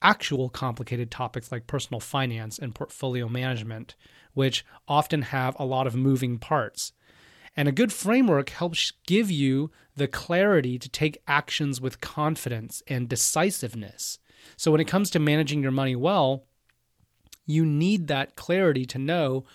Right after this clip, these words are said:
what to do and when to do it and how to get the results you want. A good framework is gonna give you confidence so that you don't easily second guess yourself, uh, and gossip and peer influence, chatter from your friends doesn't, like, get to your head.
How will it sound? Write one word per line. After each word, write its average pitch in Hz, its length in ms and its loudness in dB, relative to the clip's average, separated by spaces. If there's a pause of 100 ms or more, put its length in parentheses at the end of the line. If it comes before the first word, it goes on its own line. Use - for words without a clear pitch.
(160)
what 147 300 2
to 165 80 -2
do 139 480 2
and 123 180 -2
when 151 200 2
to 139 40 -2
do 170 280 2
it 120 200 -2
and 127 140 -2
how 139 180 -2
to 139 60 0
get 123 160 -6
the 127 80 -4
results 123 400 -4
you 123 100 -2
want. 120 320 -6 (800)
A 151 80 0
good 180 260 8
framework 170 680 2 (200)
is 139 160 0
gonna 143 220 2
give 139 260 2
you 139 140 0
confidence 147 680 0
so 135 100 -4
that 151 140 -4
you 156 120 2
don't 170 280 2 (400)
easily 156 560 2
second 156 420 2
guess 139 260 4
yourself, 165 560 2 (400)
uh, 131 340 -2 (340)
and 127 360 -4
gossip 151 600 2
and 117 120 -6
peer 160 340 0
influence, 147 680 0 (180)
chatter 143 440 2
from 135 240 -2
your 131 160 -2
friends 143 400 0
doesn't, 139 320 -2
like, 123 180 -4
get 151 220 0
to 147 100 -4
your 127 140 0
head. 147 440 -2